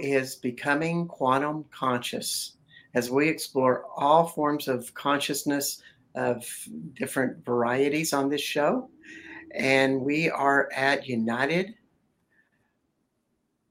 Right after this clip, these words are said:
United Public Radio Network, U N P R, and U F O Paranormal Network out of New Orleans, Louis-, Louisiana,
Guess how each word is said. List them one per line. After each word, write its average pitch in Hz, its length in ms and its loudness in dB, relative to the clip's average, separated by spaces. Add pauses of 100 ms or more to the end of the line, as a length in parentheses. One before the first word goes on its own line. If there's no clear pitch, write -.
(200)
United 127 680 2
Public 165 400 0
Radio 147 480 2
Network, 131 720 -2
U 135 160 0
N 139 200 2
P 143 340 -4
R, 123 600 -2
and 131 460 0
U 120 260 0
F 139 200 -2
O 131 280 -2
Paranormal 117 680 2 (500)
Network 120 600 2 (420)
out - 220 4
of 123 240 0
New 120 160 0
Orleans, 151 520 2 (320)
Louis-, 131 460 0
Louisiana, 139 960 4